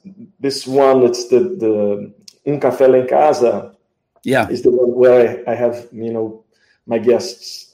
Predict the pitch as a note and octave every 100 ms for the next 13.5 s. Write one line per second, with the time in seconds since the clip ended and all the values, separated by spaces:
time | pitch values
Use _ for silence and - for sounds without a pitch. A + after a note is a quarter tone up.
0 | - - A#2 A#2 A2 A#2 - - _ _
1 | _ - C3+ C3 A#2+ A2+ G#2+ G#2+ A2 -
2 | G#2 G#2 G#2 - C3 B2+ A2+ A2 G#2+ G#2
3 | A#2+ A#2 G2+ - _ _ _ - F3+ F3
4 | - A#2+ C#3 G#3+ G#3 - - - D#3+ D#3
5 | C#3 B2+ C#3 C3+ - - - B2+ - -
6 | - _ _ - F3+ E3 - B2+ D#3+ D3+
7 | D#3+ D#3 C3 B2+ A#2+ - D3 C3 A#2+ B2
8 | A#2+ A2 C#3+ C3+ - B2+ A#2+ A2+ A2+ A2+
9 | B2 A#2+ A#2+ A2+ - B2 C3 C3 A#2 G#2+
10 | B2 A#2+ A2+ B2 A#2+ A#2+ - _ _ _
11 | D#3 F#3 F#3+ F3+ F#3+ F#3 D#3 D#3 D#3 F3
12 | G3 E3 D#3 B2+ B2+ C3 A#2+ - E3 -
13 | C#3+ A#2+ A#2 B2+ C3